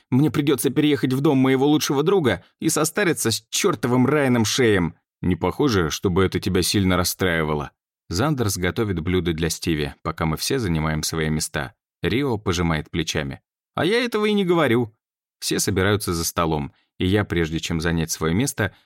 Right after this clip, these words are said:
достаю стульчик для кормления, который держу здесь для Макса. Мои друзья по очереди кормят моего сына или развлекают его. Голубые глазёнки Макса сияют. Он хохочет и улыбается группе профессиональных спортсменов,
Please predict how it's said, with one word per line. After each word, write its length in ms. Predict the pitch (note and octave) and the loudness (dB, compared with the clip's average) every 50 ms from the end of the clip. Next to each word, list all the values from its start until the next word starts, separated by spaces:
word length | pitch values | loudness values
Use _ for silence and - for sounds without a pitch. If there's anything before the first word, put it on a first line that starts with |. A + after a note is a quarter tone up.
| _ - | _ -6
достаю 400 | - F2+ F2 - C3+ D#3+ F#3 E3 | -4 -4 -2 0 -2 -2 -2 -2
стульчик 380 | - - B2 A2+ G#2 - F2+ | -2 -2 -2 -2 -2 -2 -4
для 120 | F2+ E2+ F2+ | -4 -4 -4
кормления, 600 | - F#2 E2+ E2+ E2+ E2 E2 D#2 D2 D2 C#2 C#2 | -2 -2 0 0 2 2 0 0 0 -2 -4 -6
который 360 | - E2 D#2+ - D2+ D2 A#2+ | -6 -8 -6 -4 -4 -4 -2
держу 380 | F2 D#2 F#2+ F#2+ E2+ E2 F2+ G2 | -2 0 0 0 0 0 -2 -2
здесь 240 | E2+ E2 D#2+ D#2 D2 | -2 -4 -6 -6 -4
для 160 | D2 D#2+ D#2 | -2 -2 -2
Макса. 440 | D2+ D2 C#2+ D2 - - - - - _ _ _ _ _ _ _ | 0 -2 -2 -4 -6 -8 -8 -8 -12 _ _ _ _ _ _ _
Мои 220 | - F2 E2+ E2 E2 | -4 -2 -2 0 -2
друзья 420 | D2+ E2 E2 D#2 F2+ G#2 G#2+ F#2+ | -2 -2 -2 -2 -2 -2 -2 -2
по 120 | - - F2+ | -2 -2 0
очереди 520 | F2+ F#2+ G#2+ G#2+ - F#2 D#2 D2 D2 D#2+ | 0 0 0 -2 -4 -6 -6 -6 -6 -6
кормят 400 | - - F2 D#2 D#2 D2 - - | -4 -4 -6 -4 -4 -6 -6 -4
моего 260 | F2 E2 D#2+ D2 D#2 | -2 -2 -2 -2 -2
сына 400 | D#2 - - C#3 C#3 A#2 A2+ - _ _ _ - | -4 -4 -2 -2 -2 -2 -4 -6 _ _ _ -6
или 260 | - C3+ C3 A2+ G2 | -4 -2 0 2 2
развлекают 720 | F2+ E2+ E2 F#2 F2 F2+ E2 D#2 D2+ - - C#2+ C#2+ C#2 - | 0 0 -2 -2 -2 -2 -2 -4 -4 -4 -6 -6 -6 -6 -8
его. 320 | - D2 C#2 C2+ B1+ - _ _ _ _ _ _ _ _ _ - | -8 -8 -8 -8 -10 -12 _ _ _ _ _ _ _ _ _ -4
Голубые 460 | F2 F2 E2 E2+ D#2+ F2+ F#2+ F2+ E2 | -2 0 0 0 0 2 0 0 0
глазёнки 540 | D#2+ E2+ F2 F2 E2+ F2+ F#2 F2+ E2 - E2+ | 0 0 0 0 0 0 -2 -2 -2 -2 -2
Макса 380 | F2 F2+ F#2 F#2 - - - | -2 -2 -2 -4 -6 -8 -8
сияют. 580 | F2 - F#2 F2 E2+ F2+ F#2+ F#2+ F2 D#2 - _ _ _ _ _ _ _ - | -6 -4 -2 -2 0 0 0 -2 -2 -4 -6 _ _ _ _ _ _ _ -4
Он 120 | - F#2 | -4 -4
хохочет 580 | F2 - - F2 - - A#2 A2+ - F2 D#2+ - | -2 -2 -6 -6 -4 -4 -4 -4 -6 -8 -6 -4
и 40 | E2+ | -4
улыбается 560 | E2 E2 F2 F#2 A2 - - - A2 - F2+ | -2 -2 -2 -2 -4 -6 -8 -8 -6 -6 -4
группе 380 | E2+ F#2 G2+ - - - - | -2 -2 -2 -2 -4 -6 -8
профессиональных 800 | E2+ - - D#2+ - - F2 - - E2+ G2 A#2 B2 B2 G#2 G2 | -6 -4 -6 -6 -4 -4 -4 -2 -2 -2 -2 -2 -2 -4 -4 -6
спортсменов, 640 | - - - E2+ - - - F2+ E2 D#2 D2+ - | -6 -6 -6 -6 -6 -6 -6 -4 -2 -2 -4 -6